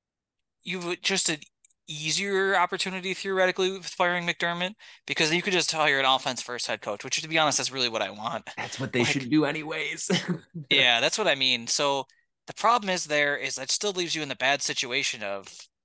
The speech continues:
Speaker 1: Brandon Beane being kind of a questionable G M. And I think, look, just look at the defense now, especially if the defense is good again this year, even though we've had our ups and downs with defenses, aside from the first half of twenty twenty and some spotty moments in twenty seventeen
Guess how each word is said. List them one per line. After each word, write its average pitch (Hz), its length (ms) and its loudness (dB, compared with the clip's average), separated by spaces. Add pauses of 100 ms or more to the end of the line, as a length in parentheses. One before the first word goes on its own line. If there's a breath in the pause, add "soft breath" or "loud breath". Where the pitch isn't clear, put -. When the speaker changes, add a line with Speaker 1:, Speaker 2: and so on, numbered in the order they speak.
(1200)
Speaker 1:
Brandon 147 360 0
Beane 147 200 0
being 131 180 -2
kind 170 180 2
of 180 60 -4
a 180 60 -2
questionable 170 540 2
G 135 220 -2
M. 151 280 2 (160)
And 127 80 0
I 127 60 2
think, 147 300 -6 (680)
look, 165 240 2 (920)
just 175 200 0
look 320 120 0
at 214 60 0
the 170 80 0
defense 139 420 -2
now, 107 220 -4
especially 208 380 2
if 165 80 -2
the 160 80 -10
defense 147 320 -2
is - 80 0
good 139 140 0
again 131 180 2
this 123 180 0
year, 127 200 2
even 151 280 -8
though 143 140 2
we've 143 200 -6
had 180 140 2
our 156 100 4
ups 151 160 2
and 147 80 -8
downs 135 280 2
with 156 100 -12
defenses, 165 560 -4 (300 loud breath)
aside 208 320 4
from 233 100 -6
the 190 60 0
first 180 260 0
half - 160 2
of 156 60 -12
twenty 147 260 -2
twenty 156 400 -4 (480 loud breath)
and 123 400 -2
some 131 180 -2
spotty 135 520 2
moments 135 500 0
in 123 260 -4
twenty 139 260 -2
seventeen 123 720 -2